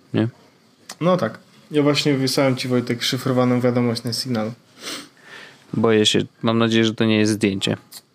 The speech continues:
Speaker 2: Nie.
Speaker 1: Dobrze.
Speaker 2: E,
Speaker 1: E, to, to ja mam jeszcze jeden, bo to, wiesz, zahaczyliśmy o, y,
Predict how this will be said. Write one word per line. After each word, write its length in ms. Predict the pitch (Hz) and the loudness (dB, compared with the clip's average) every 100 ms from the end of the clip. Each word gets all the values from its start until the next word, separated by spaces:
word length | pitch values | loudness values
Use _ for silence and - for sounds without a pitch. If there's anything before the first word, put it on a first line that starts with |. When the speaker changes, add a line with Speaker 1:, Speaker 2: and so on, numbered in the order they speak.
| - | -6
Speaker 2:
Nie. 160 | 147 - 131 - - _ _ _ _ _ _ - | -6 -6 -16 -20 -20 _ _ _ _ _ _ -6
Speaker 1:
Dobrze. 280 | 104 98 101 - _ - - - | -6 -6 -10 -14 _ -16 -14 -8
Speaker 2:
E, 40 | 139 | -4
Speaker 1:
E, 840 | 135 127 113 117 123 123 120 117 - 120 123 131 - | 0 2 4 2 2 2 2 0 -6 -12 -10 -10 -4
to, 100 | 135 139 | -4 0
to 80 | 143 | 0
ja 120 | 147 | 2
mam 140 | 160 | 2
jeszcze 240 | 160 - 156 | 2 2 2
jeden, 300 | 160 160 120 | 4 2 2
bo 100 | 120 | 0
to, 300 | 147 143 135 | 2 0 0
wiesz, 160 | 135 | 0
zahaczyliśmy 720 | 120 123 135 - 160 - 175 - | 2 0 0 0 0 0 -2 0
o, 460 | 123 120 113 - - - | 0 2 0 -2 -8 -4
y, 920 | 113 107 107 107 104 104 104 104 - | 0 2 2 2 2 2 0 0 -4